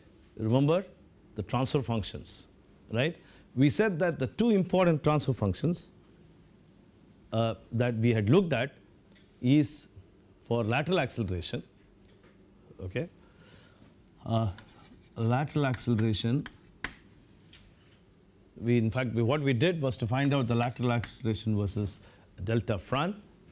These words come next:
okay? As well as, what's the other one we did? R by delta. So I can write this as A Y, you know, just for,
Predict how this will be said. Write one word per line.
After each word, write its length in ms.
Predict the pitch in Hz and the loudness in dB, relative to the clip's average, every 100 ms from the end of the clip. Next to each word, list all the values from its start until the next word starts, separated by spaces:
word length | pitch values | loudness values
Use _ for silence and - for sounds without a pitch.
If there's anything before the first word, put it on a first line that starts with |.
| - - - - - - - - - - | -20 -20 -20 -20 -20 -20 -20 -20 -20 -12
okay? 280 | 95 - 175 - - - - | -8 -4 -4 -6 -20 -20 -8
As 240 | 131 135 139 | -2 0 4
well 240 | 185 196 | 6 6
as, 400 | 160 165 - - - - - - - - | 4 -2 -8 -16 -20 -20 -20 -20 -20 -10
what's 160 | 139 - | -6 -2
the 80 | 127 | 0
other 120 | 131 | 2
one 180 | 131 127 | 2 2
we 100 | 123 | 2
did? 260 | 180 208 - - - - - - | 2 -2 -10 -20 -20 -20 -20 -2
R 220 | 123 135 | 0 2
by 320 | 113 113 127 131 - - - - - - 90 90 | 2 0 -2 -4 -18 -20 -20 -18 -18 -14 -6 -6
delta. 340 | 78 - - - - - - | -6 -10 -16 -18 -20 -20 -6
So 100 | 143 | 0
I 60 | 135 | 2
can 140 | 143 | 4
write 220 | 147 185 | 4 2
this 220 | 165 135 | 2 0
as 220 | 139 127 - | 0 -2 2
A 200 | 139 151 | 2 4
Y, 200 | 131 127 | 2 0
you 100 | - - - | -4 -10 -6
know, 160 | 107 | -2
just 240 | 98 110 - | 0 -2 -2
for, 180 | 104 | -4